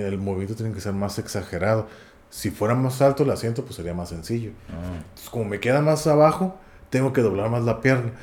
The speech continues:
Speaker 2: Ujú.
Speaker 1: Y como yo no puedo hacer este movimiento para arriba con mi pie,
Speaker 2: Se te
Speaker 1: entonces
Speaker 2: va.
Speaker 1: se me va, se me resbala, batallo, entonces todavía me estoy acoplando. Pero estoy
Speaker 2: Órale.
Speaker 1: muy satisfecho porque ya pude andar en bicicleta, o sea, de repente sí,
Speaker 2: Claro,
Speaker 1: pum, pum,
Speaker 2: claro.
Speaker 1: pum, pum, pum, ya puedo andar.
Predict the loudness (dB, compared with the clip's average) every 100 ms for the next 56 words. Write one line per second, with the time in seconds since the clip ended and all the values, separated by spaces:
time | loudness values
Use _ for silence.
0 | -12 -10 -6 -2 0 4 4 6 8 8
1 | 4 0 -4 2 2 4 2 2 2 0
2 | 2 2 4 2 2 0 -2 0 0 0
3 | -8 -20 -20 -2 0 2 2 0 -4 -20
4 | -18 -2 0 2 6 6 6 2 0 0
5 | 0 -2 0 2 4 2 0 -8 -10 -2
6 | -2 0 0 2 2 0 0 0 -2 0
7 | 2 2 2 2 2 4 4 6 2 -2
8 | -16 -20 -20 -20 0 4 6 8 10 10
9 | 10 8 8 6 6 4 4 2 0 2
10 | 4 6 6 6 4 4 2 2 2 4
11 | 2 0 -2 -2 0 2 2 4 6 6
12 | 6 4 4 4 2 2 0 2 2 2
13 | 4 6 8 6